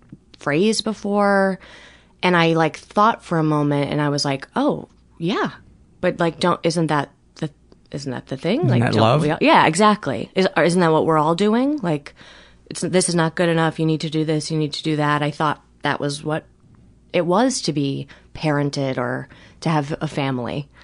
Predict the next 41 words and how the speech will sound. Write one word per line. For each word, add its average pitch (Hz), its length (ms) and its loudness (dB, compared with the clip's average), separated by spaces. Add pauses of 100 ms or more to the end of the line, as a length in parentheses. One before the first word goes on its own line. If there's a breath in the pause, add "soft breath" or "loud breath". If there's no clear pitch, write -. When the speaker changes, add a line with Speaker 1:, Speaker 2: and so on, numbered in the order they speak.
(380 soft breath)
Speaker 1:
So, 147 720 0 (420)
and 185 120 4
then 190 120 4
being 160 240 4
this 147 140 0
only 143 240 -2
child, 180 800 0 (600 loud breath)
um, 131 540 -4 (1300)
the 156 180 0
oldest 151 420 0
of 135 100 -2
the 147 100 -2
youngest, 202 580 0
the 147 100 -2
youngest 143 440 -2
of 131 80 -6
the 135 140 -2
oldest, 165 800 -2 (400 soft breath)
you 170 100 0
know, 156 80 2
because 143 280 -2
when 156 120 0
I 147 60 0
was 143 180 -2
born, 151 600 2 (360)
there 160 180 0
weren't 160 240 0
any 156 200 2
other 143 160 0
grandchildren 147 680 0
on 135 60 -2
my 139 100 -2
mom's 139 280 -2
side 139 160 -2
of 131 80 -4
the 135 60 -6
family, 147 320 -2
a 135 40 -6
very 139 320 -4
tight-knit - 480 -8
family. 151 580 -2